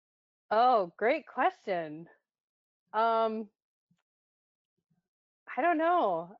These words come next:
Uh, I think that things are really exciting right now. Um, I get to try something new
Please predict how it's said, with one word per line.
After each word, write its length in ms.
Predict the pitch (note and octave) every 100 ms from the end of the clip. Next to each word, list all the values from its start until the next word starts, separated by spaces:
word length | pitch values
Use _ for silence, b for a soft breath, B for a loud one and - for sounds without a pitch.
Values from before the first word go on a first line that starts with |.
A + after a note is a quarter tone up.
| _ -
Uh, 400 | G#3+ G#3 G3 G3
I 140 | A3+ A#3 -
think 280 | C4 C#4+ -
that 500 | G#3+ G#3+ G3+ F#3+ G3 G3 _ _ _ _ _ -
things 180 | A3+ A#3
are 100 | B3
really 360 | G#3+ G#3+ A#3+
exciting 560 | G#3+ - - F3+ G#3 A#3
right 260 | A#3+ A#3+
now. 420 | A3+ B3+ C#4 E4 E4+ _ _ _ _ _ -
Um, 480 | F3+ E3+ E3+ E3 E3+
I 120 | F#3+ F#3
get 160 | G3+
to 180 | - F#3 F#3 _
try 200 | - F#3+
something 440 | G#3 G#3+ G#3+ G3
new 320 | F#3 F#3 B3